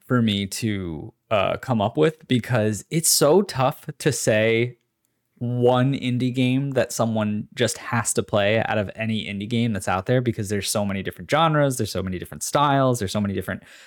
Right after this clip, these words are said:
you know, everyone has their own in-, interests. But I think if you're trying to get kind of like the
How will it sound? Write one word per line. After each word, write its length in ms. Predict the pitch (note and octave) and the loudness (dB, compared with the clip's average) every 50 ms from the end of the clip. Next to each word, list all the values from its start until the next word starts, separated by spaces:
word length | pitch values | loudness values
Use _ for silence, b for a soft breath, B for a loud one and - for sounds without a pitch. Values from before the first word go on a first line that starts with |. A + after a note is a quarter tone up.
| B B | B B
you 80 | B B2+ | B 0
know, 120 | B2 A2 F#2+ | 2 2 2
everyone 300 | G#2 A2 A#2 G#2+ G#2 G#2+ | 2 2 2 2 2 0
has 120 | A2 G2 | -2 0
their 140 | G#2 E2+ C#2 | 0 -2 -2
own 120 | F#2+ F#2 - | -2 -4 -2
in-, 100 | - B2+ - - - - - | -2 -2 -4 -4 -10 -4 0
interests. 560 | C3 C#3+ D3+ - F#3+ G3+ G3 - - - - B B B B B B B B | 0 2 2 4 2 2 2 -2 -8 -10 -12 B B B B B B B B
But 140 | C3+ E3 F3 | 2 4 4
I 80 | F#3 | 4
think 200 | F#3+ - A#3 B3 | 4 2 2 2
if 120 | D4 C4 - | 2 0 0
you're 100 | B3 G#3 | 0 -2
trying 420 | - - F3+ C#3+ D3 D3+ D#3 D#3 - | 0 2 2 2 4 2 2 0 0
to 180 | - D3 B2+ | 2 0 0
get 460 | A2+ A2+ - - B2 B2 - - - _ _ _ _ _ _ _ | 0 -2 -2 0 0 0 0 -4 -10 _ _ _ _ _ _ _
kind 440 | - - - - C#3+ C#3+ D3+ E3+ F3 | -12 -8 -4 -2 0 0 2 2 2
of 140 | E3 D#3 | 2 2
like 240 | D#3+ D#3+ D#3 D3 - | 2 2 2 0 -2
the 540 | - C#3 C3+ C#3 C3+ C3 C3 C3 B2+ A#2+ - | -8 -2 2 4 4 4 4 2 0 0 -4